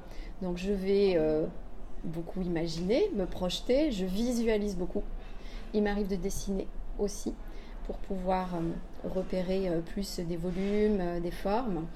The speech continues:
Euh, mais principalement, c'est beaucoup de visualisation. Et après, bah, je teste un prototype, en fait. Je fais un premier, euh, montage. Euh, et puis, euh, nécessairement, après, il faut ajuster pour des questions techniques.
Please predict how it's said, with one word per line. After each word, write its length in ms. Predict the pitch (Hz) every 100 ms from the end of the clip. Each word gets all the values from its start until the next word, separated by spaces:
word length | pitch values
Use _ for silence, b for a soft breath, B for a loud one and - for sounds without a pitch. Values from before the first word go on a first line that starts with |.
| B B B B -
Euh, 240 | 180 170 170
mais 260 | 190 190
principalement, 840 | 190 - 220 226 214 208 196 196 220
c'est 160 | 226 202
beaucoup 340 | 180 190 -
de 100 | 202
visualisation. 840 | 180 190 190 190 180 180 175 - 156 - - -
Et 100 | 180
après, 300 | 175 - 214
bah, 140 | 196
je 120 | 165
teste 300 | 170 185 180
un 80 | 285
prototype, 560 | - - - 185 - - - - -
en 100 | 175
fait. 240 | - - - B B B -
Je 60 | 180
fais 160 | -
un 140 | 185 170
premier, 560 | - 190 185 190 190 170
euh, 340 | 160 160 156
montage. 640 | 160 170 - 175 220 233 180 165 B B B -
Euh, 840 | 165 170 170 165 170 180 196 202 - -
et 80 | 170
puis, 460 | 170 - 196 202 190
euh, 240 | 165 170
nécessairement, 760 | 170 175 - 165 175 175 180
après, 240 | 170 170 185
il 60 | 175
faut 160 | -
ajuster 440 | 165 160 165 - 170
pour 140 | 160
des 100 | 160
questions 380 | 160 165 - 170
techniques. 640 | 165 - - 185 311 -